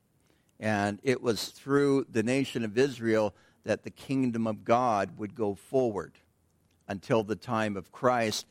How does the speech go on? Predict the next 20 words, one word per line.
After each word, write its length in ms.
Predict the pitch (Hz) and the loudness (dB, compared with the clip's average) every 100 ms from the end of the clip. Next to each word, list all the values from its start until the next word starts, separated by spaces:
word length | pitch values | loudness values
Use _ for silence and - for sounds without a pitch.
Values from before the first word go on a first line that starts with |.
| _ _ | _ _
And 160 | - 107 | -8 0
now 200 | 113 110 | 2 2
the 120 | 104 | -2
kingdom 440 | - 139 135 113 | -4 0 0 -2
of 120 | 107 90 | -6 0
God 320 | 110 110 104 | 2 2 -2
is 160 | 90 | -6
manifest, 760 | 101 110 113 117 - 110 101 - | -2 0 0 0 -2 0 0 -4
and 140 | - 113 | -8 -6
it 120 | 107 | -6
moves 460 | 113 120 135 110 - | 0 2 2 -2 -12
forward 560 | - 131 117 113 95 | -8 -2 2 0 0
within 280 | 113 110 113 | -2 -2 -4
the 80 | 107 | -4
realm 420 | 101 107 107 107 - | 0 0 2 -2 0
of 280 | 107 107 110 | 0 0 -2
the 400 | 110 101 98 95 _ | -2 0 -2 -6 _
church. 600 | - 131 92 - - - _ _ _ _ _ _ _ _ _ _ _ _ _ _ _ _ _ | -6 -2 -2 -4 -20 -20 _ _ _ _ _ _ _ _ _ _ _ _ _ _ _ _ _
So 240 | - 107 | 0 2
I, 160 | 104 | 4